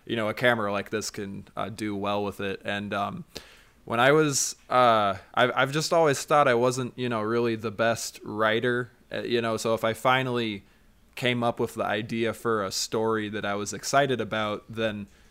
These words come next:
I was so excited to have a story to tell. But then the next problem was, you know, writing a dialogue that doesn't sound bad when people say it. So when I <laughs> made my, my capstone pro-, uh,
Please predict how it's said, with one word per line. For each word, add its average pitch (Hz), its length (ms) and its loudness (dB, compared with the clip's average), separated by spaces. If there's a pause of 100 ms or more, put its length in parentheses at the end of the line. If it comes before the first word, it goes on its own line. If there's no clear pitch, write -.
(280)
I 110 80 0
was 117 120 2
so 156 120 4
excited 143 400 2
to 123 80 0
have 135 140 2
a 107 80 -2
story 131 400 0
to 151 80 -4
tell. 165 480 -2
But 113 160 -4
then 127 360 0 (320)
the 113 140 -4
next 123 320 0
problem 131 400 4
was, 117 240 -2
you 120 80 0
know, 113 140 -2
writing 110 560 0 (560)
a 110 140 4
dialogue 120 600 2
that 107 120 -2
doesn't 107 280 -4
sound 110 340 -2
bad 113 300 0
when 127 120 -2
people 120 320 -4
say 117 340 0
it. - 180 -4
So 120 240 0
when 113 140 2
I 127 100 2
<laughs> 156 140 2
made 127 180 4
my, 123 240 2 (300)
my 123 160 4
capstone 120 760 2
pro-, 120 160 4
uh, 110 540 -2